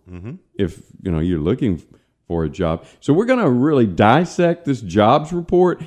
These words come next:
Speaker 2: and see what that really means to us practically in this part of the world. From the Advisors, welcome back to the Advisors Roundtable. Certified financial planners Bubba Labus and yours truly, Greg Cooley, with you right here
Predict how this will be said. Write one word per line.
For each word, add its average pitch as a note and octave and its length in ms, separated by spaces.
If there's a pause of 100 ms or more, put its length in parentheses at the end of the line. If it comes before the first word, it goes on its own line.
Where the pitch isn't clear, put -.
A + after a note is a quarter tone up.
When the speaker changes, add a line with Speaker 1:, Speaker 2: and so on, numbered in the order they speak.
Speaker 2:
and A2 160
see E3 160
what F#3 200
that E3 160
really D3+ 260
means B2 680
to A#2+ 200
us G#2 120
practically G2 680
in F2+ 100
this B2+ 120
part D3+ 340
of B2+ 60
the G#2+ 80
world. G#2 440 (380)
From A#2+ 200
the A#2 100
Advisors, G2+ 600
welcome D2+ 340
back D2+ 240
to D#2+ 80
the D2 120
Advisors D#2+ 500
Roundtable. G2 580
Certified F#2+ 540
financial F#2+ 380
planners G2+ 400
Bubba G#2+ 280
Labus G#2+ 320
and A2 100
yours G#2+ 160
truly, A2+ 220
Greg A2 260
Cooley, A#2 280
with A2+ 160
you A#2+ 100
right B2 180
here D3+ 280